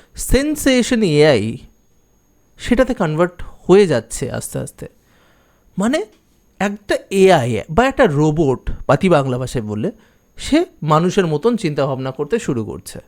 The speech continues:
এবার অনেকেই বলবে যে এটি খুব ডেঞ্জারাস। দেখুন, একটা কথা পরিষ্কারভাবে বলে রাখি, পৃথিবীতে অনেক রেভলিউশন এসছে, কিন্তু এটি প্রথম রেভলিউশন নয়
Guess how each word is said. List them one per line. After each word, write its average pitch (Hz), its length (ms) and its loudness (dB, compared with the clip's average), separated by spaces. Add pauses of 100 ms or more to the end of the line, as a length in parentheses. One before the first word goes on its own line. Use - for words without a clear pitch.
(1120)
এবার 160 200 -2
অনেকেই 160 400 -6
বলবে 180 280 -2
যে 170 120 2
এটি 165 300 -6
খুব 233 300 2
ডেঞ্জারাস। 160 600 -4 (800)
দেখুন, 220 280 2 (560)
একটা - 280 -6
কথা 214 160 0
পরিষ্কারভাবে 190 680 -2
বলে 139 280 0
রাখি, 139 340 -2 (200)
পৃথিবীতে 208 400 -2
অনেক 185 280 0
রেভলিউশন 131 580 0
এসছে, - 260 -8
কিন্তু - 380 -12 (680)
এটি 214 300 2
প্রথম 202 440 2
রেভলিউশন 175 680 0
নয় 127 380 -4